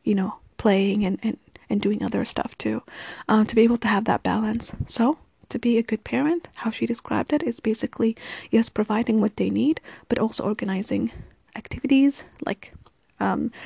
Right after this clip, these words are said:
so, sort of for them to know what, what's gonna happen on the day. Like, that's really important. Um, to be able to relate to them and to be able to teach them.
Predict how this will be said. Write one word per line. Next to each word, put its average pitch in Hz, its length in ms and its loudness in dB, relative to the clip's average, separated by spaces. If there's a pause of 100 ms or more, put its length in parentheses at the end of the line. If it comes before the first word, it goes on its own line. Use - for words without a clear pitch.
(140)
so, - 160 -14
sort - 280 2
of 311 60 -4
for 254 100 0
them 226 180 4
to 226 100 -6
know 208 120 2
what, 208 160 0 (120)
what's - 420 -2
gonna 208 160 -2
happen 220 380 -2
on 208 120 0
the - 80 -2
day. 226 220 0
Like, - 160 -12
that's - 220 -6
really 202 140 -2
important. 220 560 -4 (440)
Um, 214 520 2 (100)
to - 60 -16
be 233 80 2
able 226 160 2
to - 120 -8
relate 233 360 -2
to 285 100 0
them 277 300 0 (340)
and 226 380 2
to - 80 -14
be 196 120 2
able 208 280 0
to 208 400 -2 (460)
teach - 260 -8
them. 185 200 -6